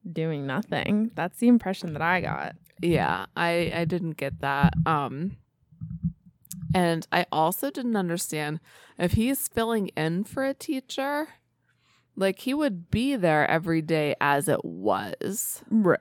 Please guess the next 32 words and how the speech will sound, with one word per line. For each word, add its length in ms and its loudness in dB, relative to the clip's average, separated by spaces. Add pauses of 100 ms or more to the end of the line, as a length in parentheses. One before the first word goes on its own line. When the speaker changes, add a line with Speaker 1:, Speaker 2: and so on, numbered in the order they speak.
(120)
Speaker 1:
Like, 200 4
that's 180 2
how 160 8
you'd 240 2
have 180 2
to 80 0
do 200 4
it 60 4
as 100 -4
a 80 -8
substitute. 640 0
You're 100 0
not 140 -2
just, 180 -8
like, 320 -2 (1200)
Speaker 2:
Right. 240 -2
He's 200 0
not 140 4
Speaker 1:
it's 80 0
not, 80 4
Speaker 2:
gonna 100 6
be 100 4
Speaker 1:
it's 80 6
Speaker 2:
able 80 8
Speaker 1:
not 0 -
Speaker 2:
to 60 4
Speaker 1:
like 120 0
he's 80 4
Speaker 2:
come 100 4
Speaker 1:
on 180 6
Speaker 2:
in. 60 0
Speaker 1:
call. 680 2